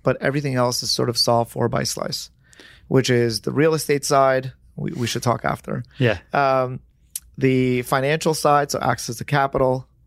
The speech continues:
Speaker 1: the entire technology platform, brand, creative, marketing, all those things.
Speaker 2: Do you give small business loans now
Speaker 1: We
Speaker 2: as
Speaker 1: do.
Speaker 2: a company?
Speaker 1: Yeah. We're, uh, we're actually launching two new locations this month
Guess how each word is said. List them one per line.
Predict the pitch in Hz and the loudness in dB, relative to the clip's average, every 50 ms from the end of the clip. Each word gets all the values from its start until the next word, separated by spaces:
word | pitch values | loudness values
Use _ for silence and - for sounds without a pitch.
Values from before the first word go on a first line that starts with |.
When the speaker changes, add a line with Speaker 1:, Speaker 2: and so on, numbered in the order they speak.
| _ - | _ -4
Speaker 1:
the | 131 127 | -2 0
entire | 120 123 147 135 131 131 | 0 2 2 2 2 0
technology | - - - - 123 120 123 127 117 123 117 | -2 -4 -4 0 0 0 0 0 -2 -4 -6
platform, | - - 135 135 135 - - 135 127 127 127 127 117 120 - _ - - - - _ _ _ _ _ - | -2 0 0 0 0 0 0 0 0 0 0 -2 -4 -8 -12 _ -20 -20 -20 -20 _ _ _ _ _ 0
brand, | 139 139 135 131 131 131 127 131 127 - - | 2 2 4 2 2 0 -2 -2 -4 -6 -4
creative, | - 131 127 123 127 123 120 113 | 0 0 2 2 2 0 0 0
marketing, | 127 120 123 123 - 131 120 117 120 117 117 117 - - | 0 0 0 0 0 0 0 0 0 0 -2 -6 -6 -6
all | 127 123 | -6 -6
those | - - - - | -4 -6 -6 -6
things. | - - - - - - - _ _ - | -6 -8 -10 -10 -12 -14 -18 _ _ -2
Speaker 2:
Do | - 117 | 0 0
you | 113 | 2
give | 101 113 107 101 98 90 - - - - | 2 2 2 2 2 -2 -6 -12 -18 -14
small | - - - 104 95 | -8 -2 0 0 0
business | 95 98 - 95 87 98 | 0 -2 -4 -4 -2 0
loans | 92 90 90 92 104 - - 101 | 0 0 0 -2 -4 -4 -4 -2
now | 95 90 90 104 107 - | 0 0 0 0 0 0
Speaker 1:
We | 143 139 | 2 2
Speaker 2:
as | 139 151 | 4 4
Speaker 1:
do. | 180 | 2
Speaker 2:
a | - | 2
company? | 95 87 95 95 107 - - - - - | -2 -4 -2 -4 -4 -6 -8 -14 -4 0
Speaker 1:
Yeah. | 139 143 165 151 - _ - | 0 2 2 0 -4 _ 0
We're, | 151 151 151 151 151 147 | 2 4 4 4 2 2
uh, | 147 147 147 147 151 139 - _ - - - - - - _ | 2 2 2 2 0 -2 -6 _ -20 -20 -20 -20 -20 -8 _
we're | - 143 151 | 2 2 2
actually | 170 - - 180 156 | 2 2 0 0 2
launching | 147 139 139 143 - 160 139 135 131 | 2 2 2 2 0 -2 -2 -2 -4
two | - - 175 160 | -4 -2 -2 0
new | 151 156 | 2 2
locations | 147 135 135 - 147 139 135 - - 127 120 113 113 | 2 2 2 2 0 0 0 -2 -4 -6 -6 -4 -2
this | 127 123 - - | -4 -4 -2 0
month | 131 123 123 123 127 - - - | 0 0 0 0 -2 -6 -12 -16